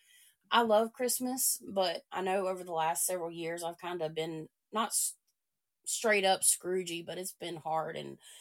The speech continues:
I feel it this year. I feel more positive this year, even through adversity, and I'm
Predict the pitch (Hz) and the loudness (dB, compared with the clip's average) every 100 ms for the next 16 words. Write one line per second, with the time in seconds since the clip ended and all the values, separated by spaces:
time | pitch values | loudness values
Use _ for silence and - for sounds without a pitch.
0 | - - - _ - 247 247 226 220 190 | -20 -20 -20 _ 4 4 8 8 8 8
1 | 156 175 165 - - 123 - 190 202 196 | 6 0 -2 -2 -4 -6 -2 0 0 0
2 | 190 185 175 - 170 165 170 170 165 160 | 0 0 -2 0 0 2 0 -6 -8 -8
3 | 160 - 160 165 165 - 175 175 175 165 | -4 -4 -4 -4 -4 -4 -6 -6 -4 -4
4 | 151 156 147 147 - 151 147 147 - - | -4 -2 -4 -2 -2 -2 -8 -10 -12 -8
5 | 156 151 151 156 147 - - 147 147 139 | -6 -4 -6 -8 -12 -14 -8 -6 -6 -10
6 | - | -14